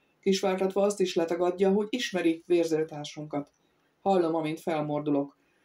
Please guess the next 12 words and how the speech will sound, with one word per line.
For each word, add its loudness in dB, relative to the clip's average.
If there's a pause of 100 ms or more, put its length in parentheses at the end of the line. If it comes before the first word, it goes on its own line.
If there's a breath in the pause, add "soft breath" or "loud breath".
(180)
„Mondd 0
meg 2
neki, 0
hogyha 4
nem 4
lesz 2
ott 0
a 2
műtő 0
előtt, 6
mire 2
odaérünk, 4